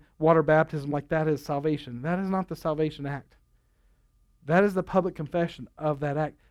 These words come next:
but it is vital to the life of the believer. And John the Baptist pointed the way.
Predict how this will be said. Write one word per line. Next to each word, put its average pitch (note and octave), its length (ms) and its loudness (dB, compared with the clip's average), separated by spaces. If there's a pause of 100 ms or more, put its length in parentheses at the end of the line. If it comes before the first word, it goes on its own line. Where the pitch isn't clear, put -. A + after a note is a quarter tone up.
but C#3+ 140 -4
it D3 80 0
is C3+ 200 -4
vital D#3 520 -4 (960)
to - 80 -12
the C#3 80 -8
life C#3+ 360 -2
of B2 80 -16
the A#2+ 60 -12
believer. A#2 460 -8 (3000)
And C3+ 140 -8
John F#3 300 4
the E3 60 2
Baptist D3 500 0 (260)
pointed D#3 380 -2
the C3 80 -4
way. B2+ 380 -4